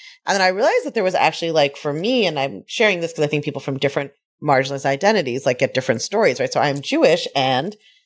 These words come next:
there's, like, thousands of years, and you get told the story starting when you're young of, like, it's okay to be successful, but if you're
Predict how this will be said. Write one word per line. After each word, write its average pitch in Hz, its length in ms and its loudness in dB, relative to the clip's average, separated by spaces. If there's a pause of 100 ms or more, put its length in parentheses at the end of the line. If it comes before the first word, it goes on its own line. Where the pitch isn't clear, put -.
(120)
there's, 226 220 2
like, 226 180 -2
thousands 165 400 0
of 165 120 2
years, 156 340 2
and 147 160 -2
you 143 120 -4
get 143 280 0
told 147 220 2
the 147 60 -2
story 143 320 0
starting 147 300 0
when 156 120 -4
you're 175 100 0
young 311 280 2
of, 180 140 -2
like, 165 280 2 (440)
it's 170 160 2
okay 214 300 2
to 277 60 -2
be 277 360 2 (280)
successful, 226 1080 0 (340)
but - 200 -2
if 202 120 0
you're 220 180 4